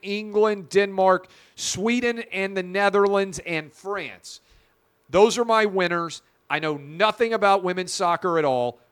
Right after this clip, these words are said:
just that the m-, country with more human rights is going to have the better women's soccer team.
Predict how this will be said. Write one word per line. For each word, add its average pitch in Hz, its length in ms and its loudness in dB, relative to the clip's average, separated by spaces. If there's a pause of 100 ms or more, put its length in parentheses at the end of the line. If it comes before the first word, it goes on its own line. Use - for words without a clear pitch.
just 165 480 -4
that 117 280 -6 (760)
the 135 80 -4
m-, 143 180 -18 (100)
country 226 480 -2
with 170 240 -2
more 220 320 2
human 202 360 -6
rights 151 500 -2 (240)
is 147 180 -10
going 185 340 -4
to 185 120 -6
have 156 320 -2
the 180 80 -6
better 180 400 0
women's 151 380 -8
soccer 127 400 -6
team. 80 260 -20